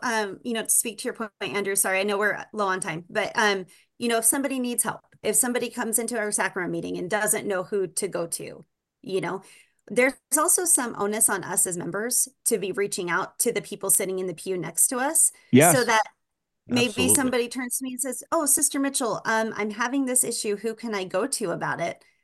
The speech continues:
Speaker 1: Then also that would be on me to make sure that I'm fellowshipping and I'm reaching out to the one,
Speaker 2: Mm-hmm.
Speaker 1: and that I'm doing my, my,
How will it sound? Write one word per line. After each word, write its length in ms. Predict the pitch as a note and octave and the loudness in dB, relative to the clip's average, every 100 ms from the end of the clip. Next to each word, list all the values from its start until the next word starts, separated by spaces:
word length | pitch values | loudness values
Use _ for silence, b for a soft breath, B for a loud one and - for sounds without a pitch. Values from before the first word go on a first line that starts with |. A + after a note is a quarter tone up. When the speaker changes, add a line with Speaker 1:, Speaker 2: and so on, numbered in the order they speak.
| _ _ _ | _ _ _
Speaker 1:
Then 280 | F#3 B3+ B3+ | -2 2 6
also 680 | C4 D4 - D4 B3 A3+ G#3 _ - | 6 6 6 4 4 2 -2 _ 2
that 220 | A3+ A3 | 4 4
would 220 | A3+ G#3+ - | 4 0 -2
be 220 | G#3+ G3 | -4 -2
on 180 | F#3+ F#3 | -2 -4
me 280 | F#3+ F#3+ | -4 -2
to 140 | - G#3 | -2 0
make 200 | F#3 - | -2 -2
sure 180 | - F3+ | -2 0
that 140 | E3+ | 0
I'm 380 | - A#3 A3+ G#3+ _ - | 0 0 -2 -4 _ 0
fellowshipping 540 | A3 G3+ F#3 G#3 F#3+ | 2 2 0 -4 -4
and 140 | F3+ E3+ | -4 -4
I'm 300 | - A#3 C#4+ | 0 2 4
reaching 340 | G3 E3+ E3+ E3+ | 2 0 -4 -6
out 160 | - - | -4 -6
to 100 | G3+ | -6
the 120 | D#3 | -8
one, 360 | D3+ D#3+ G#3 - _ _ - | -8 -10 -12 -16 _ _ 0
Speaker 2:
Mm-hmm. 100 | F3+ | 2
Speaker 1:
and 140 | A3 G#3 | 4 4
that 160 | F#3+ | 4
I'm 260 | G#3+ A3 A3+ | 2 2 2
doing 520 | G#3+ F#3+ F#3 F3 F#3 F3 _ _ _ _ _ _ _ _ G#3+ | 0 -2 -4 -4 -6 -10 _ _ _ _ _ _ _ _ -2
my, 540 | G#3 F#3 F#3 F#3 F3 - _ _ - | 2 4 4 2 -2 -8 _ _ -8
my, 320 | F3 F3+ | -4 -2